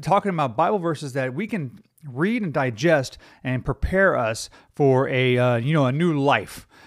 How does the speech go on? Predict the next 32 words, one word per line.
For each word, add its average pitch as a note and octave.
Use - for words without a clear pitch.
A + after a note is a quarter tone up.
uh, A#2
a, C3
a C3
new C#3+
start. -
Uh, A#2
and A#2
certainly C3+
in A2+
twenty C3
twenty-four, B2
we C#3+
probably C3
all A#2
need G#2+
those. F#2+
I A#2+
mean, A#2+
it's B2+
all F#3+
popular. C#3
Uh, B2+
everybody D3
kind D3
of A#2+
puts -
together C3
their A2+
resolutions C3+
or A#2+
their G#2
goals F#3